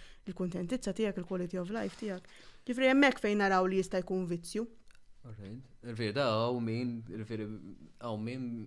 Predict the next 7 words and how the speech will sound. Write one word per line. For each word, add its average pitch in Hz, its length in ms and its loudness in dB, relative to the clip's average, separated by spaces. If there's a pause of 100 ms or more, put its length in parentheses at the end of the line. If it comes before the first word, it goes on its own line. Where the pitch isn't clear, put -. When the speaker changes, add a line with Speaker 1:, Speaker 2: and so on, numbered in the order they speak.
(260)
Speaker 2:
rid 120 180 -6
bil-fors 127 380 -4
irid 107 240 -4
jimmistar-, 113 580 -4
jimmasturba, 117 720 0
eżempju, 117 400 -2
jenna 104 240 0